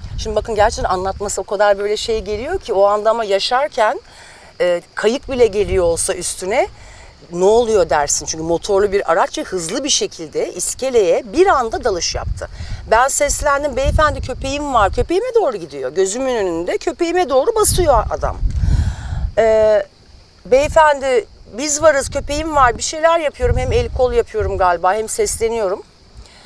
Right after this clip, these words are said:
Hiçbir tepki yok. Yani başını bile şöyle çevirip bakmadı. Bir an böyle gerçekten görünmediğimizi falan düşündüm. Yani "Biz burada yok muyuz acaba?" <laughs> falan diye böyle bir, e, yani benim kafamı karıştırdı yaptığı hareket. Yani çünkü ben akıl veremem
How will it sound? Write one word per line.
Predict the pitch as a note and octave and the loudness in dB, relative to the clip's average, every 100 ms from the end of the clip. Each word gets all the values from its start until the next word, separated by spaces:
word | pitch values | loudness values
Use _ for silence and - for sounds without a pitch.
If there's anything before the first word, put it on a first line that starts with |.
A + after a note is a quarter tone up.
| - - - | -20 -12 -4
Hiçbir | G#4 A4+ | -2 0
tepki | G4+ F#4 - E4 | 0 0 -2 -4
yok. | A#3 B3+ | -2 2
Yani | A#3+ | 2
başını | A#3+ B3 E4 G4+ | 2 0 -2 -2
bile | D4 C4+ | 0 0
şöyle | C#4+ C4 | 0 -4
çevirip | D4 C4+ G#4 D#4+ | -4 -4 0 2
bakmadı. | C4+ - F#3+ D#3+ D#4+ A#4 - - - - | 2 0 -6 -4 -6 -6 -20 -20 -20 -16
Bir | G3+ D#4 | 0 2
an | F#4+ E4+ | 2 0
böyle | E4+ D#4+ | -4 -4
gerçekten | F4 G4 - F4 G#4 F4 | -6 -8 -6 -4 -4 -4
görünmediğimizi | C#4+ D#4 F#4 E4 D4+ D4 G4+ | -4 -2 -2 -2 -2 -4 -2
falan | - D4+ D#4+ | 4 4 4
düşündüm. | B3 - F#3 F3 | 0 -4 -4 -4
Yani | G3 F3+ | -2 -2
"Biz | G#3 | -4
burada | G#3+ | 0
yok | A#3+ A#3 | 2 2
muyuz | G#3+ F#3+ | 0 -2
acaba?" | F3 D#3+ D#3+ | -2 2 0
<laughs> | - | 4
falan | G#3 B3 A#3+ | 2 2 -2
diye | B3 G#3 | 0 0
böyle | G#3+ G#3+ G#3 - - - | 2 0 -2 -12 -20 -10
bir, | G#3+ A#3 - - - | -6 -6 -8 -18 -4
e, | G3 F#3 - | 0 0 -2
yani | G3 F#3+ | 0 2
benim | A3+ D4+ | 2 0
kafamı | B3 C4 D#4 | 2 2 2
karıştırdı | B3+ G#3+ - G3+ F3+ | 0 0 -2 -4 2
yaptığı | F#3+ F3 - E3+ | 2 2 -4 -4
hareket. | F3 D#3+ E3+ D3 F3 | -2 -4 -6 -6 0
Yani | E3 | -2
çünkü | F3+ F#3+ | -2 -2
ben | G3 G3 - - - - - - - - | 0 0 -4 -18 -20 -20 -20 -20 -8 -2
akıl | G3+ - B3 | 0 0 2
veremem | G#3+ A3+ A#3+ G3 | 4 6 6 4